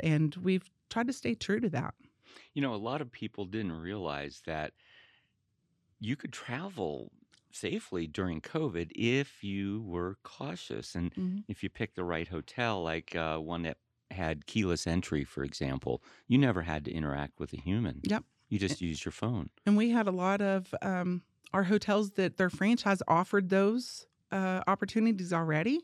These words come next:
Speaker 1: but they weren't necessarily utilizing them. And, um, they've, we've, we've seen a lot of changes in how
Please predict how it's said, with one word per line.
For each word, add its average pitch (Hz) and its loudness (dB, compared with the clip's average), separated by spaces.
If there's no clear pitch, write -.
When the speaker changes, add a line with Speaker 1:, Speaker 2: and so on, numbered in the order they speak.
Speaker 1:
but - 4
they 208 6
weren't 214 6
necessarily 175 4
utilizing 196 4
them. 262 6
And, 165 4
um, 165 2
they've, 180 2
we've, 247 2
we've 285 2
seen 302 4
a 311 8
lot 302 4
of 285 4
changes 247 6
in 180 6
how 185 4